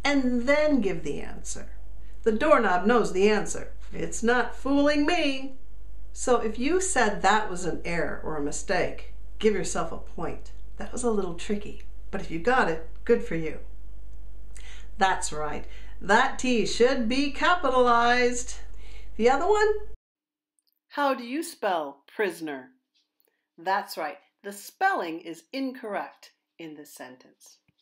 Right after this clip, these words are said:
And of course, that missing punctuation at the end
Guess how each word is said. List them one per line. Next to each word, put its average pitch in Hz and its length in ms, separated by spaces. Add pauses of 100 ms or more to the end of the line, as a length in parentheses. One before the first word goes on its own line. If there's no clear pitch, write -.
(320)
And 208 200
of 240 140
course, 285 480
that 214 380
missing 247 440
punctuation 247 720
at 240 120
the 262 180
end 262 400